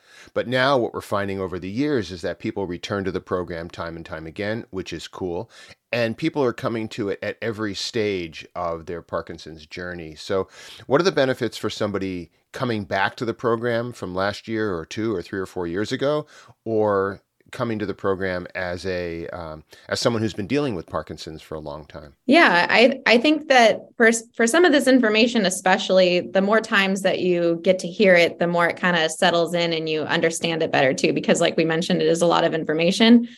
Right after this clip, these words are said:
Speaker 2: And I've kind of joked too that we could also call it the Good Restart program, because sometimes you just need to kinda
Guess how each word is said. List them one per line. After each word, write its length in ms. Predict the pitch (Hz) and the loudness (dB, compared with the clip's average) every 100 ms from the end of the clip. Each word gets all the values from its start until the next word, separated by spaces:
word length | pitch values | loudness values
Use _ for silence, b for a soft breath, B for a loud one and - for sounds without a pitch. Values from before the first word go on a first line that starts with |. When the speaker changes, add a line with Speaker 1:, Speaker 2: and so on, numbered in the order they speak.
| B B B - | B B B 4
Speaker 2:
And 100 | 190 | 6
I've 160 | 196 | 6
kind 200 | 254 226 | 6 8
of 120 | 208 190 | 8 8
joked 340 | 190 185 185 | 8 8 6
too 180 | 220 190 | 4 8
that 160 | 180 | 8
we 80 | 180 | 6
could 140 | 185 170 | 4 2
also 240 | 180 180 | 4 0
call 240 | 180 175 | 2 2
it 120 | 165 180 | 2 0
the 60 | |
Good 280 | - 180 160 | 4 4 4
Restart 560 | 165 190 - 156 - - | 2 -2 0 0 0 0
program, 480 | 160 147 160 165 | 0 0 -2 -2
because 440 | 190 185 190 170 165 | 0 0 4 4 4
sometimes 360 | 190 208 185 | 4 4 4
you 80 | 180 | 2
just 160 | 185 196 | 0 2
need 140 | 175 | 4
to 260 | 165 196 208 | 4 4 0
kinda 360 | 226 175 170 | 0 2 0